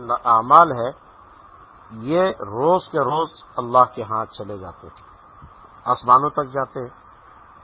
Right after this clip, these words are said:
اور یہ سارے اعمال on the record ہوتے ہیں۔ اللہ، اے، نام اعمال، یہ چیزیں لکھی جاتی ہیں اور محفوظ ہو جاتی ہیں وہ چیزیں۔ جب فرشتوں نے یہ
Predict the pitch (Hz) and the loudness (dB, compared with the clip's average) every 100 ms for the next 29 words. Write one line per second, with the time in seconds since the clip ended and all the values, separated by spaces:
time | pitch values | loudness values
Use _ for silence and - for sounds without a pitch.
0 | - - - - - - - - - - | -20 -20 -20 -20 -20 -20 -20 -20 -20 0
1 | 123 127 139 151 156 - - - 131 151 | 2 2 0 0 -2 -10 -20 2 8 8
2 | 156 127 123 127 135 117 113 113 107 - | 6 2 2 2 0 -2 -6 -8 -14 -8
3 | 110 113 101 - 101 101 - - - - | -8 -8 -12 -16 -18 -18 -20 -20 -20 -16
4 | 107 113 123 113 120 143 110 113 123 135 | -12 -8 -8 -8 -12 -12 -8 -8 -6 -2
5 | 107 110 - 117 101 110 107 117 101 101 | -2 -2 -10 -18 -18 -18 -12 -12 -12 -14
6 | 127 120 - _ _ _ - 120 139 135 | -8 -10 -10 _ _ _ -10 -10 -4 -4
7 | - 196 170 123 104 90 95 90 85 92 | -4 -8 -8 -10 -12 -16 -20 -20 -20 -20
8 | 85 87 - - - _ - - - - | -20 -20 -20 -20 -20 _ -20 -20 -20 -20
9 | - - - - - - - - - - | -20 -20 -20 -20 -20 -20 -20 -20 -20 -20
10 | - - - - - - - - - - | -20 -20 -20 -20 -20 -20 -20 -20 -20 -20
11 | - 131 170 170 165 - 175 180 175 160 | -8 0 4 4 2 -2 0 2 2 2
12 | 165 | 2